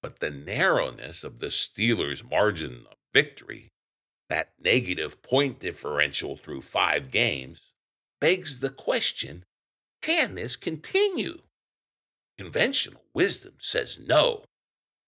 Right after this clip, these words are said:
But with a relatively soft slate of post-bye opponents, led by mostly middling Q Bs,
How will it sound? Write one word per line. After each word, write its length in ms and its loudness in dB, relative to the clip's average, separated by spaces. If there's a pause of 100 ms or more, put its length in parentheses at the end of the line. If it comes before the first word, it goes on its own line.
(260)
But 140 -8
with 180 -2
a 80 -2
relatively 800 2
soft 500 0
slate 480 -2
of 140 -4 (180)
post-bye 520 2
opponents, 760 0 (360)
led 220 4
by 160 4
mostly 560 2
middling 880 -2
Q 240 2
Bs, 560 2